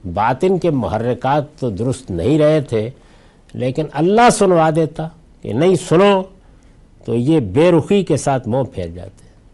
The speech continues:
تو مطلب یہ ہے کہ یہ جو میں نے ان کے کان ہی بند کر دیے، تو یہ میرے اس قانون کے مطابق ہوا ہے کہ اندر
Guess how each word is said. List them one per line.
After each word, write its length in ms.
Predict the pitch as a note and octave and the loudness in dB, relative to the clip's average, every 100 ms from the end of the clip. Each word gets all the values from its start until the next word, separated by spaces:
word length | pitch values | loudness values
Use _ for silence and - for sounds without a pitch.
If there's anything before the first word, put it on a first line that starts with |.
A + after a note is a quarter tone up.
| - | -20
تو 80 | - | -14
مطلب 440 | G2 G#2+ C#3+ D3+ C#3+ | -10 -8 -4 -2 0
یہ 140 | D#3+ | 0
ہے 140 | F3+ | 0
کہ 100 | F3 | 0
یہ 160 | E3+ E3 | 0 0
جو 140 | D3+ | 0
میں 260 | A#2+ G#2 C3+ | -2 -2 -2
نے 120 | E3 | -2
ان 120 | D#3+ | -2
کے 160 | D3 D3+ C#3 - | -2 -4 -6 -6
کان 340 | C3+ C3+ D#3 | -4 0 2
ہی 160 | E3 A#3 | 2 2
بند 260 | F3 F3+ | 2 2
کر 180 | E3+ D3 | 2 0
دیے، 400 | A#2+ A#2+ G#2+ C3+ - - - - - - - - | 0 0 -2 -2 -8 -18 -20 -20 -20 -20 -18 -10
تو 100 | G#2+ | -6
یہ 220 | A#2+ D3 | -2 0
میرے 340 | A#2+ B2+ D3 | 2 2 2
اس 220 | D#3+ C3 - | 2 0 -4
قانون 460 | A#2 A2 C3+ F3 E3+ | -4 -2 0 0 0
کے 140 | D#3+ | 0
مطابق 600 | B2 G#2+ A2+ D#3+ G#3 G#3+ | -2 -2 0 2 0 0
ہوا 280 | B2+ C#3 A2 | 0 2 0
ہے 200 | E2+ E3 - - _ - _ - - | -2 -8 -14 -20 _ -20 _ -20 -16
کہ 100 | - - | -16 -8
اندر 420 | A2+ C#3+ D3+ F#3+ | -4 -2 0 -2